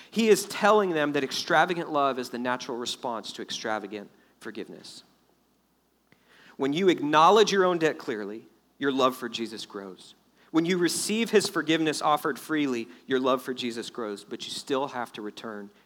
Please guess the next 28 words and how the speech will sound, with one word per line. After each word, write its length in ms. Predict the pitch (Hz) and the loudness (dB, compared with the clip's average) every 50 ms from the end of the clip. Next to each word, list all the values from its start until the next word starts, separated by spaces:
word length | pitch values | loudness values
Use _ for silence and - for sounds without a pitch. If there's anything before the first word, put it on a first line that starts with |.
| _ - | _ -20
to 80 | - | -18
praise 320 | - - 107 98 95 - - | -14 -12 -10 -10 -10 -10 -14
him. 160 | 82 85 90 _ _ _ _ _ _ _ _ _ _ - | -16 -18 -20 _ _ _ _ _ _ _ _ _ _ -12
And 80 | 127 123 | -8 -6
it 40 | |
might 200 | 127 151 196 196 | -4 -4 -4 -4
cost 320 | - - - - - - - | -4 -4 -4 -4 -4 -8 -14
you 60 | 107 | -12
something. 360 | - - 87 85 - - 85 - _ _ _ _ _ _ _ _ _ _ _ _ _ _ _ _ _ _ _ _ _ _ _ _ _ - | -12 -12 -14 -16 -18 -20 -20 -20 _ _ _ _ _ _ _ _ _ _ _ _ _ _ _ _ _ _ _ _ _ _ _ _ _ -8
The 100 | 131 123 | -8 -6
woman 420 | 123 131 139 143 151 151 151 156 | -4 -2 -2 -2 -2 -2 -2 -4
at 140 | 143 139 - - _ _ | -6 -8 -8 -12 _ _
Jesus' 400 | - 151 143 135 147 139 - - | -10 -8 -8 -6 -6 -8 -10 -10
feet, 300 | - - - 143 151 160 | -10 -8 -6 -6 -6 -6
her 160 | - - 127 - | -6 -10 -14 -14
praise 500 | - - - 135 131 123 120 120 110 113 | -14 -12 -10 -8 -6 -6 -6 -6 -8 -10
is 140 | 104 98 | -12 -12
costly. 760 | - - - - 110 104 107 98 - - - 104 95 95 - _ _ _ _ _ _ _ _ _ _ _ _ _ _ _ _ _ _ _ _ _ _ _ _ _ _ _ _ _ _ _ _ _ _ _ _ _ | -12 -14 -12 -8 -6 -6 -6 -6 -10 -12 -12 -14 -16 -18 -20 _ _ _ _ _ _ _ _ _ _ _ _ _ _ _ _ _ _ _ _ _ _ _ _ _ _ _ _ _ _ _ _ _ _ _ _ _
It 120 | - 120 120 | -14 -12 -8
costs 460 | - 143 135 127 - - - - - | -4 -2 -2 -2 -4 -8 -12 -10 -8
her 180 | 131 117 113 107 | -6 -6 -6 -6
status. 840 | - - - - 123 117 127 117 95 92 - - - - - - - _ _ _ _ _ _ _ _ _ _ _ | -6 -8 -6 -4 -2 -2 -2 -4 -6 -10 -16 -18 -18 -18 -20 -20 -20 _ _ _ _ _ _ _ _ _ _ _
You 40 | 131 | -14
think 120 | 123 160 147 | -12 -10 -6
about 240 | 147 127 113 - | -4 -4 -4 -4
the, 180 | - 117 110 110 117 _ _ _ _ _ _ _ _ - | -6 -10 -10 -12 -14 _ _ _ _ _ _ _ _ -12
the, 240 | 117 104 110 104 - - | -10 -10 -10 -12 -14 -16
um, 280 | 110 101 95 90 87 | -16 -16 -16 -16 -18